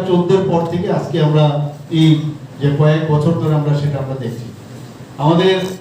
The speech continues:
সারা দেশের একশোটা জেলা মেইন যে উদ্দেশ্য, সে একশোটা জেলাকে উনি বেছে নিয়েছেন, যেখানে দেখা গেছে যে সেখানে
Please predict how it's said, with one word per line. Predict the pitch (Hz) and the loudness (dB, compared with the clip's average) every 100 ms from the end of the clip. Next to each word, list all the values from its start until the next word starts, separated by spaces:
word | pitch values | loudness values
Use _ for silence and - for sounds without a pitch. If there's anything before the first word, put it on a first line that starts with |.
| - 160 | -8 0
সারা | 165 170 170 | 2 4 2
দেশের | 160 196 190 180 - - 147 | 2 2 2 0 -8 -6 -2
একশোটা | 160 - 175 180 170 | -2 0 2 2 2
জেলা | 151 151 180 180 - - - - 135 | 4 4 4 2 -4 -10 -16 -10 0
মেইন | 175 208 208 | 2 2 2
যে | 202 | 2
উদ্দেশ্য, | 180 190 190 208 - | 2 2 0 -2 -6
সে | 165 | -4
একশোটা | 156 180 180 175 | -4 -4 -4 0
জেলাকে | 147 160 175 175 | 2 2 2 2
উনি | 170 165 - - - - - | 2 0 -8 -16 -18 -6 2
বেছে | 151 208 202 | 2 2 0
নিয়েছেন, | 190 175 185 - - - - - 160 | -2 -4 -6 -10 -16 -18 -20 -6 0
যেখানে | 170 185 196 151 147 - - - - | 2 2 2 0 -2 -4 -8 -12 -2
দেখা | 160 190 202 | 0 2 0
গেছে | 196 196 202 | 0 -2 -2
যে | 185 175 | -2 -2
সেখানে | 175 175 | 0 0